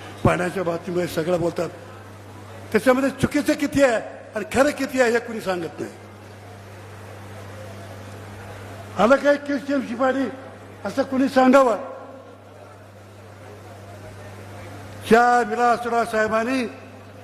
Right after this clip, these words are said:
एकवीस टीएमसी पाणी मंजूर केलं परवाच. ओ ओमराजे, एकवीस टीएमसी पाणी मंजूर झालं, ते मिळालं का? नाही.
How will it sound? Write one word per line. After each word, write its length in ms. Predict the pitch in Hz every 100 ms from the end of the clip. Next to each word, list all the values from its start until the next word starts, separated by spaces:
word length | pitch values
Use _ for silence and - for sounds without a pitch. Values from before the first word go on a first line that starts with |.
| - - - - - 240
एकवीस 440 | - - 262 254
टीएमसी 320 | 247 240 247
पाणी 320 | 240 233 240
मंजूर 340 | 233 214 214 226
केलं 240 | 226 220
परवाच. 560 | 214 202 233 226 - - - - - - - - - - - - - 214
ओ 60 |
ओमराजे, 840 | 240 247 240 240 226 233 220 190 151 - - - - - - - - - - - -
एकवीस 460 | 226 - 254 277 - 254
टीएमसी 300 | 262 - 240
पाणी 340 | 240 240 247
मंजूर 400 | 185 208 202 269
झालं, 320 | 233 214 190 170 - - - - - - - -
ते 80 | 247
मिळालं 380 | 226 262 285 285
का? 540 | 247 220 202 165 - - - - - - - - -
नाही. 280 | 196 196